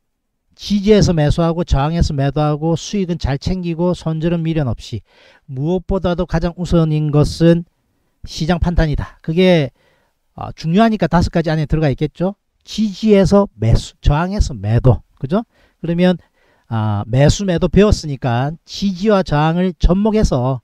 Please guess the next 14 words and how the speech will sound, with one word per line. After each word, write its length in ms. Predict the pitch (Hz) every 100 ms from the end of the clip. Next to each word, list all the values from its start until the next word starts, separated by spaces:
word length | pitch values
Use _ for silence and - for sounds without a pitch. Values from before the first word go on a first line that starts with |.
| _ _ _
어떻게 320 | - 131 -
하면 180 | 156 156
되는지, 640 | 143 135 156 127 110 113 110 _ _ _ -
아, 300 | 104 98 95
한번 320 | 107 113 110 - _ _
지지와 260 | - 139 147
저항에 300 | 127 131 120 -
대해서 520 | - 117 120 110 120 -
강의해 260 | 123 123
보도록 300 | 117 120 117
하겠습니다. 560 | 107 104 - 101 98 101 _ _ _ _ _
자, 380 | - 143 123 110
지금 720 | - - 180 180 202 202 196 - _ _ _ _
최근에, 760 | - 180 175 185 214 214 214 208